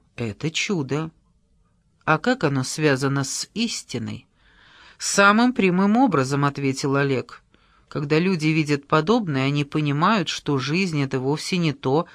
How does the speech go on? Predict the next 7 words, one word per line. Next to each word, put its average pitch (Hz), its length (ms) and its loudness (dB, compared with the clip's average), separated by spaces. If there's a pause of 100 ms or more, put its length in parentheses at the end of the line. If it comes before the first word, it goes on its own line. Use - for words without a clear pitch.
(120)
что - 240 -6
им 135 200 -2
говорили 147 460 0
раньше». 190 640 0 (800)
Тень 147 260 -4
немного 139 480 -2
помолчала. 135 840 -4